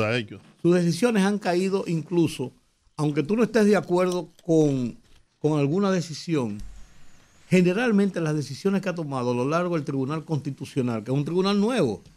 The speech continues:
Speaker 2: este, esta es la primera camada de ese tribunal,
Speaker 1: Ujú.
Speaker 2: eh, rea-, eh, eh, eh, realmente no han sido objetos de críticas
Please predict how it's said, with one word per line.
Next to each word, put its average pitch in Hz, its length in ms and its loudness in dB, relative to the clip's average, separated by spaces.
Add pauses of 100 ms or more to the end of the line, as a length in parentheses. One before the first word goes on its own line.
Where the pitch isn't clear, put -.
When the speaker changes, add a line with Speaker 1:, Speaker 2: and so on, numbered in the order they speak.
(220)
Speaker 2:
este, 127 200 0 (140)
esta 170 160 0
es - 20 0
la 180 120 0
primera 175 320 -2
camada 151 400 -2
de 127 60 0
ese 139 140 -4
tribunal, 107 420 -8
Speaker 1:
Ujú. 95 200 -20 (360)
Speaker 2:
eh, 139 300 6
rea-, 160 280 2
eh, 131 260 -12 (100)
eh, 147 220 -2
eh, 135 180 -2
realmente 151 640 2 (440)
no 165 160 4
han 196 80 6
sido 190 460 4
objetos 151 640 -2
de 139 260 0
críticas 160 840 -2